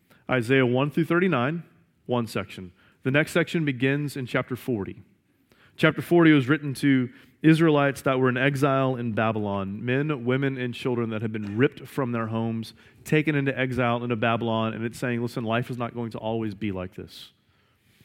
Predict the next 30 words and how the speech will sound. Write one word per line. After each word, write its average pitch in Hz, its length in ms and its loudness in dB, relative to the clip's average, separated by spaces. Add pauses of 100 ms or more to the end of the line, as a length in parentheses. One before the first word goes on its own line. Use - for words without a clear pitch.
There 156 240 6
is 156 260 6
this 139 220 0 (220)
divine 139 640 -2
restoration 127 1120 -2
coming. 120 300 -4
There's 120 200 -2
going 131 240 -2
to - 80 -18
be 165 120 0
an 143 100 -4
era, 143 400 -2
a 123 80 -6
time 131 480 -4 (320)
of 110 180 -2
restoration 139 640 0
coming 131 340 -4
when 120 120 -4
you 120 100 -2
will 120 60 -2
no 117 180 -2
longer 131 380 -2
be 139 340 0
in 120 140 -4
exile, 120 360 -4
but 113 140 -6
you'll 123 140 -2
be 113 120 -4
brought 117 400 -4
home. 92 300 -14